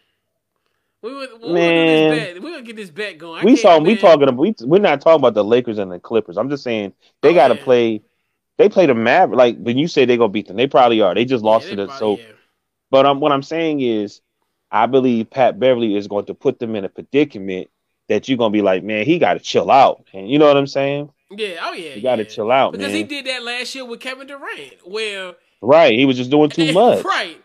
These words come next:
Speaker 1: And we were like, "Yo, like, it's cool to kinda get Kevin Durant teed up and whatever, but y'all the eighth seed, man. Y'all about to get crushed." Even though they, they stayed in, they, what was it, six-game series.
Speaker 2: And I'm, I'm waiting
Speaker 1: But
Speaker 2: for
Speaker 1: still.
Speaker 2: somebody to,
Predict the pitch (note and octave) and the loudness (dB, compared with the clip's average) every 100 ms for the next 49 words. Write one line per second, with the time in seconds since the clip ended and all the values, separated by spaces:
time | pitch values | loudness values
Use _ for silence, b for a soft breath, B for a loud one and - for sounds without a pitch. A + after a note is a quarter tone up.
0 | _ _ G3 C4 D4+ B3 G3+ D#3 F#3 D#3 | _ _ -14 -12 -10 -10 -10 -12 -14 -14
1 | D3+ D3 F3 F3 A3 D#4 - C4 C4 A#3+ | -18 -18 -16 -12 -12 -12 -16 -16 -16 -12
2 | G3 F#3 G3 F3 D#3+ E3+ E3+ - - F3 | -14 -14 -14 -16 -16 -14 -16 -18 -18 -18
3 | D#3 D#3 D#3+ D3 - D#3 D3 D3 D3+ D3 | -18 -18 -18 -20 -20 -20 -20 -18 -20 -20
4 | C3 C3+ D3+ C#3 A#2+ A#2 A#2+ A#2 _ _ | -20 -20 -20 -20 -20 -20 -20 -20 _ _
5 | _ _ _ _ _ _ _ _ _ _ | _ _ _ _ _ _ _ _ _ _
6 | _ _ _ E3+ G#3 C#3+ E3 E3 - C#3 | _ _ _ -16 -14 -14 -16 -16 -20 -20
7 | C3+ C#3 C#3+ E3 F3 C#3+ A#2+ A2+ _ _ | -20 -20 -20 -20 -20 -20 _ _ _ _
8 | C3+ _ _ C4 E4 D#4 D4 D4 A#3+ D4 | -20 _ _ -16 -12 -10 -12 -14 -14 -16
9 | D4 C#4 D4 C4+ A3+ A3+ A3+ G#3+ A#3+ C4 | -12 -12 -12 -18 -12 -12 -12 -18 -18 -12
10 | G#3+ C#3+ A#3+ G3+ G3+ E3+ - E4 F#3+ D#3 | -14 -12 -16 -12 -14 -12 -14 -12 -14 -16
11 | D#3 G3+ _ _ _ _ G#2+ C#3 A3 - | -20 -20 _ _ _ _ -4 -2 -2 -8
12 | _ - G#4 A4+ F3 D#3 D3+ D3 C#3+ C3 | _ -10 -10 0 2 4 0 0 -2 -2
13 | - G#3+ G#3+ C#3+ F3 G3 D3+ C#3+ C3 B2 | -12 -10 -10 -4 -2 2 4 4 -2 -6